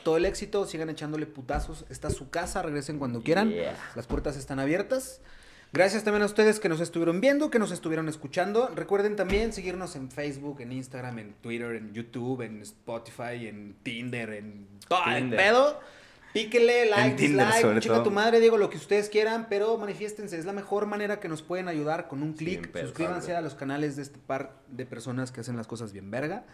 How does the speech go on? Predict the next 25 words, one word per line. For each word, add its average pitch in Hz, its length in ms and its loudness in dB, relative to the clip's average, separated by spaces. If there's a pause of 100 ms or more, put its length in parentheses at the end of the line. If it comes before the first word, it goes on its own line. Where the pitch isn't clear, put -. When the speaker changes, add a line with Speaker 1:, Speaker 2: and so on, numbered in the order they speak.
(120)
Speaker 2:
Yeah. 87 180 -8 (500)
Speaker 1:
Suscríbanse 151 520 -6
a 165 40 -10
donde 147 160 -10
ustedes 208 280 -12
quieran, 226 280 -6
es 208 100 -8
más, 208 240 -6
hagan 196 200 -10
lo 208 60 -12
que - 60 -18
sea 170 140 -14
su 170 140 -16
puta 165 260 -12
gana, 165 240 -8
pero 120 160 -8
háganlo. 101 320 -12 (320)
Speaker 3:
Pura 95 220 2
pinche 101 400 4
motherfucking 101 540 8
cacerola, 98 680 6
perros. 95 500 4
Speaker 1:
Cuídense 165 420 2
un 175 80 -4
chingo, 214 320 -2